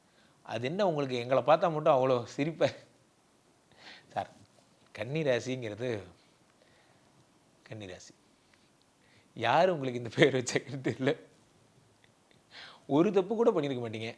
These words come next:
ஆனா உங்களுக்கு யாரோ கன்னி ராசின்னு பேர் வச்சிட்டாங்க. உங்களுக்கு இந்த வருஷப்பிறப்பு அன்னைக்கு நான்கு கிரகம் ஏழாம் வீட்டுல உட்காந்து,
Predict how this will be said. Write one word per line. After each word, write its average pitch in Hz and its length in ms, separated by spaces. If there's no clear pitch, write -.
ஆனா 160 240
உங்களுக்கு 147 320
யாரோ 147 220
கன்னி 151 260
ராசின்னு 139 360
பேர் 131 140
வச்சிட்டாங்க. 135 480
உங்களுக்கு 226 560
இந்த 151 200
வருஷப்பிறப்பு 160 580
அன்னைக்கு 123 640
நான்கு 247 680
கிரகம் 185 460
ஏழாம் 180 400
வீட்டுல 143 120
உட்காந்து, 123 500